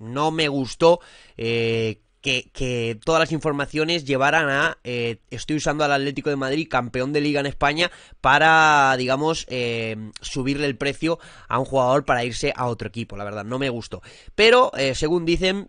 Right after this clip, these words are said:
podría pasar los exámenes médicos con el Atlético de Madrid, aunque según venimos informando ya hace tiempo,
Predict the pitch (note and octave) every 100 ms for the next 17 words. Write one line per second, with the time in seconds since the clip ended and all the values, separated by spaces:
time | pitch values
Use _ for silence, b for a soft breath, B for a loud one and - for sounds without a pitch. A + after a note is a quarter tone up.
0 | _ C#3 D3 F#3 F3 D3+ E3+ D#3+ C#3+ C3+
1 | D#3 D3 C3+ C3 D3 D#3+ D#3 - D3+ E3
2 | - C#3+ - C3 B2 C#3 C3+ D3 E3+ -
3 | C#3+ C3 B2 B2 D3 C3 B2 A2+ A#2+ -
4 | - - B2 E3 F#3 F3+ E3+ E3 C#3+ C3+
5 | D3 C#3+ C3+ C#3 - A#2+ E3+ E3+ B2+ B2